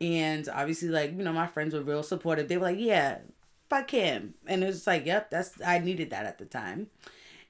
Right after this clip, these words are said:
<laughs> And I was really able to, like, be like, "Yo, like, I went through that." But then I realized, like, "Yo, what is it that I'm doing? What did I,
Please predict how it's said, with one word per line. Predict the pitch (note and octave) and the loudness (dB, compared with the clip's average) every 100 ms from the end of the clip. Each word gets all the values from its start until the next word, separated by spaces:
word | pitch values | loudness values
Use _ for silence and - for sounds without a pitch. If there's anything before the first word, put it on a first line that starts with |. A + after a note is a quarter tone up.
| - | 2
<laughs> | F#3+ F3 - - | 4 4 0 6
And | C4 G3+ F#3 F#3 - - - - - | 8 8 6 0 -6 -18 -20 -16 2
I | F#3+ | 4
was | B3+ G#3 | 4 2
really | G#3 B3+ F3 | 0 2 2
able | G3 G#3 G#3+ | 2 4 2
to, | G3 | 2
like, | F#3 E3 B2+ - | 4 4 2 -6
be | E3+ | -2
like, | F#3 D3 C3 | 2 2 -2
"Yo, | D3 F#3+ G#3 | 0 2 2
like, | C#3 C3 - - | 2 -2 -6 -4
I | C#3 C#3+ C#3+ C#3 C3+ C3+ - _ _ | 2 2 2 0 -2 -6 -12 _ _
went | C#3+ F3 G3 | -2 -2 0
through | G3+ | 0
that." | C3+ C3 B2 C#3+ | 0 0 -2 -8
But | D#3 | -2
then | F3+ | 2
I | D#3+ | 2
realized, | E3 B3 G3 E3 | 2 4 4 4
like, | D#3+ D3 | 0 -2
"Yo, | E3 | -2
what | C#3 E3+ | 0 0
is | A3 G3+ | 0 0
it | - | -2
that | C3 | -4
I'm | B2+ C3 | -4 -6
doing? | - B2 F2+ | -8 -12 -8
What | D#3+ F3 | -4 -2
did | - | -2
I, | - C#3+ C#3 C3+ C3+ C#3+ | -2 0 0 0 -4 -8